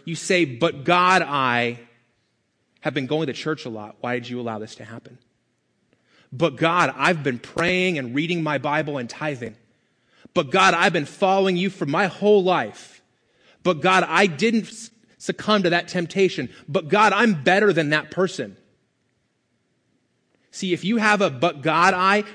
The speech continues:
that's the thing you've added to the gospel. That's your crutch.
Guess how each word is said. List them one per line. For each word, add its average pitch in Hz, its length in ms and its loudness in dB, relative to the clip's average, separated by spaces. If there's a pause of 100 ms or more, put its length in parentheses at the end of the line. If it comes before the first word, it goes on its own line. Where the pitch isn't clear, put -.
that's 175 400 2
the 190 80 -4
thing 185 300 -4
you've 156 140 0
added 156 320 2
to 160 120 -10
the 139 80 -8
gospel. 147 560 -10 (1000)
That's 180 260 -4
your 143 120 -4
crutch. - 640 -10